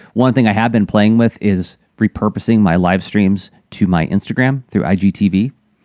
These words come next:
Um, and I'd have to look to see, I haven't looked at my metrics on that recently to see how those videos are doing. But, um, that's something that I can take to the Discord afterwards and talk about.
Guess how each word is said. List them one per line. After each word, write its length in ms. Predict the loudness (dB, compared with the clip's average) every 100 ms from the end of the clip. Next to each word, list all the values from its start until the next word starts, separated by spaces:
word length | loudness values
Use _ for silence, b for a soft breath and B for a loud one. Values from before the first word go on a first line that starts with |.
| b b b b b b -6
Um, 580 | 0 2 4 2 0 -6 _ _ -2
and 120 | 0
I'd 80 | 0
have 260 | 0 -2 -2
to 100 | -4
look 500 | -2 0 -2 -2 -12 -20 -18
to 100 | -16
see, 460 | -4 4 6 6 2
I 80 | 2
haven't 220 | 2 2
looked 160 | 0
at 60 | 2
my 120 | 2
metrics 340 | 4 2 -2 -2
on 160 | 0
that 220 | 2 0
recently 480 | -2 -6 -6 -6 -4
to 80 | -6
see 160 | -2 -2
how 160 | 2
those 200 | 2 0
videos 300 | 0 -2 -4
are 80 | -6
doing. 480 | -4 -2 -4 -8 -14 _ B B B -16 -8
But, 400 | 0 4 4 4
um, 500 | 2 2 0 -2 -8 _ -2
that's 160 | 0
something 180 | 2 2
that 80 | 2
I 40 |
can 140 | 2 0
take 220 | -2 0
to 60 | -2
the 100 | 0
Discord 420 | -2 -2 -2 0
afterwards 500 | -2 -2 -4 -4 -4
and 80 | -4
talk 220 | -4 -4
about. 340 | -4 -4 -6